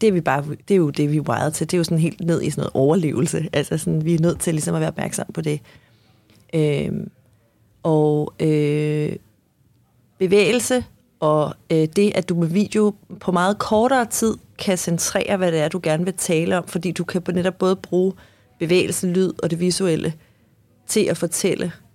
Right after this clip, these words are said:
og ikke skal bygge noget op bare med tekst for eksempel alene, eller med et stillfoto alene, gør, at du kan på så meget kortere tid komme ind på, øh, hvad det er, du gerne vil tale om, og det er meget hurtigt at afkode også for modtageren.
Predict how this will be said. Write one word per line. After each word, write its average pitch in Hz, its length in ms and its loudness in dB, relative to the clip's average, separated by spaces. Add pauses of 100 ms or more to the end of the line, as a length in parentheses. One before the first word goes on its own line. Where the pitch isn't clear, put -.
(140)
og 156 120 2
ikke 170 240 2
skal 190 180 -2
bygge 180 340 0
noget 170 380 2
op 156 220 -2
bare 151 180 0
med 165 100 0
tekst 170 340 -4
for - 80 -4
eksempel 180 360 -4
alene, 160 420 0
eller 160 180 -2
med 156 120 -2
et 151 80 -6
stillfoto - 640 -4
alene, 160 380 -4 (720)
gør, 156 260 2
at - 160 -6
du 175 60 -2
kan 170 160 -6
på - 140 -8
så 175 120 -4
meget 165 240 -2
kortere 175 380 -2
tid 208 340 -4 (880)
komme 175 300 0
ind 185 220 0
på, - 380 -2 (440)
øh, 165 580 0
hvad 160 200 2
det 147 100 2
er, 147 40 2
du 151 100 -6
gerne 151 140 0
vil - 80 -4
tale 226 280 2
om, 208 100 0
og 165 80 -2
det 185 60 0
er 180 40 0
meget 165 180 0
hurtigt 180 260 -2
at - 100 -4
afkode 170 460 -2
også 156 120 -6
for 165 80 -4
modtageren. 156 580 -6